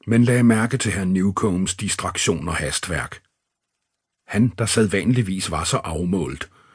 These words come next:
og udbrød, "Earl, hvad har du så travlt for? Hvor skal du hen så hurtigt?"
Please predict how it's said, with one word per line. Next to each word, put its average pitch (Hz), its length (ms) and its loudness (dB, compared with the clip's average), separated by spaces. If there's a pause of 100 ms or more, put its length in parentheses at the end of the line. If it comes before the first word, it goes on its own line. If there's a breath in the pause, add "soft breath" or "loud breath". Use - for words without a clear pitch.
(280 loud breath)
og 110 120 2
udbrød, 92 440 2 (640 soft breath)
"Earl, 76 400 0 (300)
hvad 113 120 0
har 120 100 4
du 80 180 -4
så - 120 0
travlt - 400 -4
for? 104 260 -2 (420)
Hvor 120 100 0
skal 131 180 0
du 117 140 2
hen 107 180 0
så 131 120 0
hurtigt?" 117 440 0